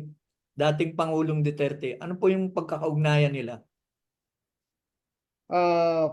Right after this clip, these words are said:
Speaker 2: pagkaalam ko nung nakabalik si Mayor Rodrigo Duterte noong twenty oh one, palagi sila nag-meeting sa Hotel Elena. Itong, ah, mga, mga triad na ito, kasama si Mayor Duterte,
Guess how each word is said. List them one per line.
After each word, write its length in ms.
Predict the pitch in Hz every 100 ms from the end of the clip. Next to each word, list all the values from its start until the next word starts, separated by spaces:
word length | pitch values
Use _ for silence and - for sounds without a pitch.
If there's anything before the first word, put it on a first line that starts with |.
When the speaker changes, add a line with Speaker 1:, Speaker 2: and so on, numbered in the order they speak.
| -
Speaker 2:
pagkaalam 560 | 156 208 190 208 202 -
ko 160 | 190 180
nung 160 | 180
nakabalik 480 | 170 165 160 208 190
si 400 | - 175 180 180
Mayor 720 | 170 170 170 175 180 175 151
Rodrigo 640 | - 156 127 127 165 165 156
Duterte 560 | 147 147 156 139 156
noong 240 | 139 127 131
twenty 400 | 196 190 170 147
oh 240 | 147 135
one, 240 | 120 117 107 _ _ _ _ _ _ _ _ _ _ _ _ _ _ _ _
palagi 480 | _ 156 175 170 175
sila 320 | 175 170 170
nag-meeting 640 | 165 151 147 156 151 151 143
sa 160 | 139
Hotel 400 | 117 131 165 160
Elena. 560 | 147 135 135 131 135 113 - _ _ _ _ _ _ _ _ _ _
Itong, 480 | 127 156 156 151 151
ah, 320 | 151 147 143
mga, 200 | 139 139 135
mga 160 | 139 139 139
triad 400 | 139 147 147 139
na 140 | 143
ito, 400 | 139 127 135 151 - _
kasama 400 | 127 139 139 139
si 160 | 135 135
Mayor 320 | 139 135 117
Duterte, 800 | 120 147 147 135 151 156 156